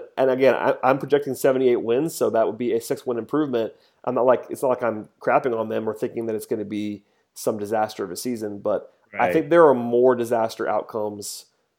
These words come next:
Speaker 1: than people want to believe that there are. Because, by the way, as good as Acuna has been in the spring, he could also be bad. He's twenty.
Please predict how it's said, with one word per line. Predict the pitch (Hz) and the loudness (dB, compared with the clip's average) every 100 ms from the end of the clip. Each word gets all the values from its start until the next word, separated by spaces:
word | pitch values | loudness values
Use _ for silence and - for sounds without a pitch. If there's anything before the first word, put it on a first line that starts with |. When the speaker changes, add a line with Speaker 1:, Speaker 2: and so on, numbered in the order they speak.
| - | -2
Speaker 1:
than | 123 | -2
people | 113 - 117 | -2 -2 -2
want | 110 110 - | -2 -4 -4
to | - | -10
believe | 98 101 104 | -8 -8 -6
that | 104 | -6
there | 107 98 | -4 -2
are. | 104 117 | 0 0
Because, | 123 170 156 | -2 -8 -4
by | - 214 | 0 4
the | 185 | 4
way, | 123 147 190 190 _ _ _ | 6 4 4 0 _ _ _
as | 139 | -6
good | - 170 | 4 6
as | 185 | 6
Acuna | 139 - 151 165 165 | 2 -2 0 2 0
has | 156 | 0
been | 156 156 175 180 _ _ _ - | 2 2 2 -4 _ _ _ -2
in | 131 120 113 - _ | 0 0 -4 -12 _
the | 120 | -12
spring, | - 123 147 170 170 _ | -2 0 0 -2 -8 _
he | - 208 | -12 -2
could | - | 0
also | 151 175 185 | 2 0 -2
be | 147 143 | -4 0
bad. | 139 - - _ | 0 0 -6 _
He's | - 139 | -10 -10
twenty. | - 151 151 - | -2 0 0 -4